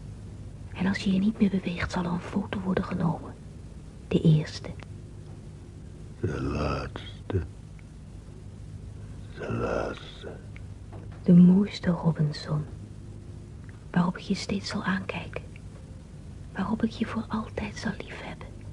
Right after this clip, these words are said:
Speaker 2: De enige. De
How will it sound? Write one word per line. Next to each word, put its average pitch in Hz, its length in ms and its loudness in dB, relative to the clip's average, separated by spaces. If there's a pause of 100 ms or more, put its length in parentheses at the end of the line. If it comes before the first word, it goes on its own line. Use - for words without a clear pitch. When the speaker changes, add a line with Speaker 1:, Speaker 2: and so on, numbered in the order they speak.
(1120)
Speaker 2:
De 135 340 -2 (440)
enige. 78 640 0 (1600)
De - 100 2